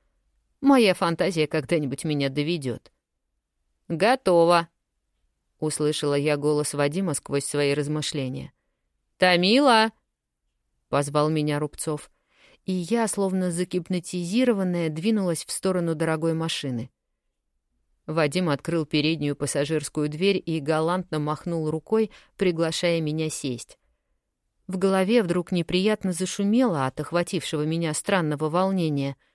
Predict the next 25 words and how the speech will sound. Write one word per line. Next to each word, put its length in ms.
«Твой 280
друг 300
точно 380
не 140
против?» — 460
усомнилась 720
я. 240
Стоя 400
перед 280
распахнутой 640
дверью, 440
я 320
чувствовала 580
себя 360
глупо. 520
Вадим 480
уже 200
не 160
улыбался 640
так 240
азартно 560
и 20
непринужденно, 880
как 280
раньше. 460